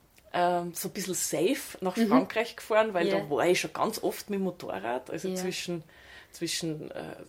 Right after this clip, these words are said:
Speaker 1: zwanzig und dreißig bin ich jedes Jahr mit dem Motorrad
Speaker 2: Mhm.
Speaker 1: weggefahren, mindestens fünf Wochen. Und ich, ich glaub, ich war zehnmal in Frankreich.
Speaker 2: Ja.
Speaker 1: Also nach Frankreich,
Speaker 2: Mhm.
Speaker 1: einmal quer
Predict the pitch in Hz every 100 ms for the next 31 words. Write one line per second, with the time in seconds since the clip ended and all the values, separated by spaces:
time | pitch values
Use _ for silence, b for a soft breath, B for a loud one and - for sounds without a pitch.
0 | - - - 139 165 196 196 180 165 143
1 | 170 - - - 180 175 165 160 156 -
2 | 151 220 220 - 160 165 160 156 - 151
3 | 170 185 170 190 160 165 175 185 - 175
4 | - 180 165 156 160 - 175 170 165 -
5 | - 147 - 156 - 156 - _ _ -
6 | 170 175 156 147 156 160 - - 156 180
7 | 175 180 - B B B B B B -
8 | 190 202 190 170 156 - 107 156 - -
9 | 113 - - - 196 170 196 - _ _
10 | _ - - 208 202 165 160 165